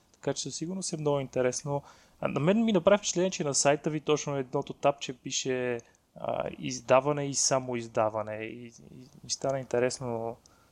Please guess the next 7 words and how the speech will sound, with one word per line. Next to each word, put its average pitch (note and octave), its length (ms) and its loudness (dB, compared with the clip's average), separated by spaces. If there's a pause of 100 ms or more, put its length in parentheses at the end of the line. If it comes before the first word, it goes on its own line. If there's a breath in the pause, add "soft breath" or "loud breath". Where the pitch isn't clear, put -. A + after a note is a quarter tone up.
(180 soft breath)
защо C3+ 400 0
сте D3 200 4
го C3+ 120 -4
кръстили C3 460 -2
така C3 340 2
и, C3 180 2 (560 soft breath)
а, A2+ 600 2